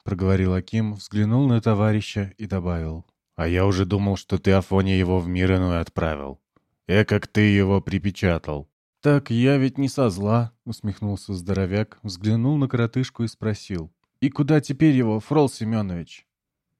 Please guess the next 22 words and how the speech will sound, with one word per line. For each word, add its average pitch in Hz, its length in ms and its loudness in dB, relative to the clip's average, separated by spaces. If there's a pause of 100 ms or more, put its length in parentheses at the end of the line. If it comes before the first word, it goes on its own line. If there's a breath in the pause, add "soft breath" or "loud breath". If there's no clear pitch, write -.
(360)
"В - 80 -20
Петропавловскую. 90 1040 -2 (160)
Завтра 127 460 0
туда 120 300 -2
приедет 113 460 -2
его 107 200 0
сиятельство. 98 920 -2 (120)
Узнает, 135 500 2
что - 240 -4
за 98 140 -2
беседы 104 420 0
вёл 101 300 0
пруссак 95 500 -6
с - 80 -18
канцлером". 85 720 -8 (320)
"А 117 140 0
что?" — 131 580 -2 (100)
Афоня 101 380 -2
кивнул 104 380 -2
в - 80 -14
сторону 92 400 -2
барона. 90 480 -4